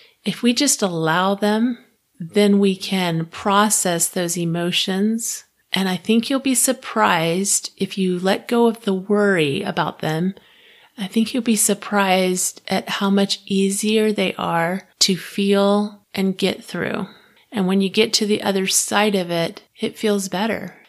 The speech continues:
Maybe it goes back to those pain relieving hormones or chemicals that our tears release.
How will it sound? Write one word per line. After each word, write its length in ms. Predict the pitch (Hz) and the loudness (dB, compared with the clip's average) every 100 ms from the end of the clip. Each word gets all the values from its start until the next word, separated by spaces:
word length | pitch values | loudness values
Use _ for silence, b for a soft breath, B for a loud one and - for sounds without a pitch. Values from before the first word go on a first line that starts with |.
| - | -2
Maybe 280 | 220 247 311 | 2 4 4
it 60 | |
goes 260 | 220 240 220 | 4 2 4
back 320 | 196 190 208 | 0 0 -2
to 100 | 220 | -2
those 220 | 202 202 | 0 0
pain 340 | 196 - 196 214 | -2 -2 0 2
relieving 720 | 202 196 202 196 190 180 190 B - - - | 0 0 0 0 0 0 -4 B -20 -20 -12
hormones 680 | - 220 214 208 202 196 - | 0 4 4 4 4 4 2
or 400 | 190 185 185 185 | 0 2 2 0
chemicals 800 | - 226 208 208 202 190 185 175 | 0 0 0 -2 -2 -2 -2 -2
that 160 | 190 185 | -2 0
our 140 | 180 | 0
tears 360 | - 196 185 180 | 0 -2 -2 -4
release. 560 | 165 151 160 - - | -6 -6 -4 -4 -4